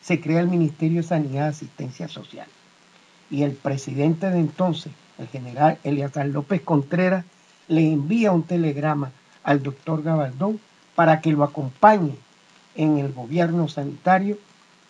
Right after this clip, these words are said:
en la recién creada División de Malariología. Es una Venezuela rural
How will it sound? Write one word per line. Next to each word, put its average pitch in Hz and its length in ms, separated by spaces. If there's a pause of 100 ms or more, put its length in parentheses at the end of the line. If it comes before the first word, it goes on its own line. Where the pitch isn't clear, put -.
(420)
en 160 200
la 147 100
recién 147 520
creada 151 540
División 143 600
de 147 120
Malariología. 123 560 (640)
Es 147 140
una 160 240
Venezuela 143 600
rural 143 540